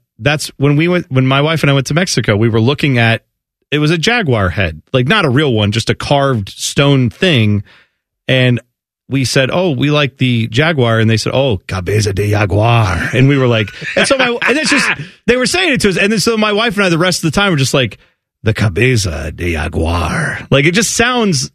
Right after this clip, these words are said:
Speaker 1: like a fragrance or something you would wear. But yes, cabeza de jaguar, my favorite.
Speaker 2: Adjacent to Murder.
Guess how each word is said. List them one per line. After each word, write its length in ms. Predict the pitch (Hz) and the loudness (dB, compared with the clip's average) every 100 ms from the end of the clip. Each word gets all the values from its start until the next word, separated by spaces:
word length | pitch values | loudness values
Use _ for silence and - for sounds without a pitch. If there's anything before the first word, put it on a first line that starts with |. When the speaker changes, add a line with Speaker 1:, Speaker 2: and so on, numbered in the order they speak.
| _ | _
Speaker 1:
like 200 | 160 165 | -2 0
a 60 | 143 | 0
fragrance 540 | - 196 208 165 139 131 | 0 0 2 2 2 0
or 40 | |
something 360 | - 135 131 127 | 2 2 2 2
you 100 | 120 | 2
would 120 | 104 | 0
wear. 460 | 117 131 104 87 - _ - | 0 2 0 -2 -8 _ -4
But 120 | 139 | 0
yes, 280 | 151 101 - | 0 0 -2
cabeza 460 | 120 117 160 160 147 | 0 2 2 2 0
de 200 | 147 143 | 2 2
jaguar, 500 | 131 113 110 90 90 | 2 0 0 0 0
my 140 | 104 | 0
favorite. 500 | - 120 98 80 - - | 0 0 0 -4 -16 -2
Speaker 2:
Adjacent 800 | 135 107 135 165 - 190 - - | 0 2 2 2 2 0 0 -2
to 100 | 170 | 0
Murder. 460 | 147 110 98 135 | 2 2 2 -2